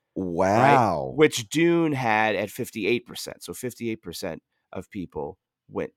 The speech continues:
Speaker 1: and saw, you know,
Speaker 2: Mm-hmm.
Speaker 1: Dune in a premium.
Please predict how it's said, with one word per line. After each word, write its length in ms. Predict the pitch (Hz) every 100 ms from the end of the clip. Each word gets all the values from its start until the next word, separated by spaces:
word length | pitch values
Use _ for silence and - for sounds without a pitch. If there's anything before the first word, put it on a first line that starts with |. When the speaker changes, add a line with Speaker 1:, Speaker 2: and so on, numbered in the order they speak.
| -
Speaker 1:
and 140 | 80
saw, 460 | - 104 76 62 90 _ _ -
you 140 | 101
know, 180 | 67 57
Speaker 2:
Mm-hmm. 400 | 95 87 80 78 82 -
Speaker 1:
Dune 320 | 98 64 73 -
in 160 | 90
a 160 | 78 69 -
premium. 400 | 151 147 80 78